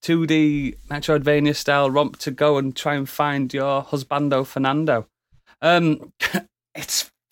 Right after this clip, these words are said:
it's fucking good. It's good. Uh, it's, it's weird. Um, like, <sighs> it's got really good music. It's got good, like, the controls are quite responsive. It's very old school, very <sighs>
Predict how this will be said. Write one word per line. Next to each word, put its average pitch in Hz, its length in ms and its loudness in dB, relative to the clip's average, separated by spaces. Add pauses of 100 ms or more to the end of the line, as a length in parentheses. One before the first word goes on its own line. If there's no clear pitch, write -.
(240)
it's - 300 -12 (120)
fucking 254 380 0
good. 226 420 4 (160)
It's 208 180 -6
good. 202 460 2 (720)
Uh, 165 280 -2
it's, - 400 -4
it's - 260 -8
weird. 156 500 2 (100)
Um, 147 560 4 (300)
like, 147 480 -2
<sighs> - 1300 -14
it's 147 120 -8
got 185 120 2
really 233 280 4
good 220 200 4
music. 113 520 2
It's 143 140 -12
got 135 180 -10
good, 175 300 -2 (380)
like, 143 480 -2
the 143 60 -16
controls 151 500 2
are 147 40 2
quite 135 260 0
responsive. 135 920 -2
It's 139 200 -10
very 156 360 4
old 135 240 2
school, 135 260 0
very 131 440 0
<sighs> - 80 -20